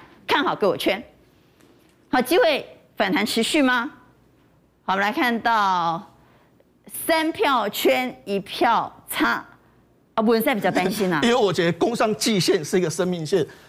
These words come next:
Speaker 1: 啊。
Speaker 2: 生命线不是一次就可以攻上去的，会来回的测试。那今天的话已经有压力出来，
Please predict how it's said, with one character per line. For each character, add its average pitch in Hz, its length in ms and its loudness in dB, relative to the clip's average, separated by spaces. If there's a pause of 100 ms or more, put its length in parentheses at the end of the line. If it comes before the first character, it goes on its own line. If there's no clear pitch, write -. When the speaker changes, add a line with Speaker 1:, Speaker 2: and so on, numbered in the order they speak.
Speaker 1:
啊。 214 80 2
Speaker 2:
生 254 100 2
命 262 160 0
线 240 180 2
不 185 100 -2
是 208 100 0 (160)
一 202 60 -2
次 262 580 -2
就 - 140 2
可 - 100 0
以 196 60 2
攻 180 200 -2
上 175 200 0
去 160 160 -2
的， 135 140 -8 (260)
会 240 180 2 (140)
来 190 200 2
回 196 140 0
的 147 100 -4
测 170 280 0
试。 151 220 -6 (320)
那 247 120 0
今 254 240 0
天 240 160 2
的 208 100 0
话 214 200 2
已 147 80 -12
经 190 140 -6
有 147 120 -2
压 156 160 0
力 160 140 0
出 156 240 -2
来， 95 100 -12